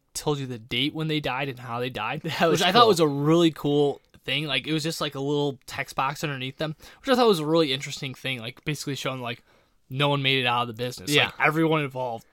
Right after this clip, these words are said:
Speaker 1: pretty much dies, you know?
Speaker 2: I did, except for, except for the hitman. I really like, um,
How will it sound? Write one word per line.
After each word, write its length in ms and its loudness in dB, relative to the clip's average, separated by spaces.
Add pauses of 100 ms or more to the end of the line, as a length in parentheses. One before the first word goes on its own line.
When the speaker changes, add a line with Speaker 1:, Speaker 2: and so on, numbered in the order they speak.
(120)
Speaker 1:
pretty 160 -8
much 180 -6
dies, 400 -6
you 60 -10
know? 180 -6 (340)
Speaker 2:
I 140 -2
did, 500 -2
except 360 -6
for, 260 -6 (640)
except 540 -6
for 320 -8
the 100 -6
hitman. 460 -10 (600)
I 120 2
really 300 6
like, 360 0
um, 540 -2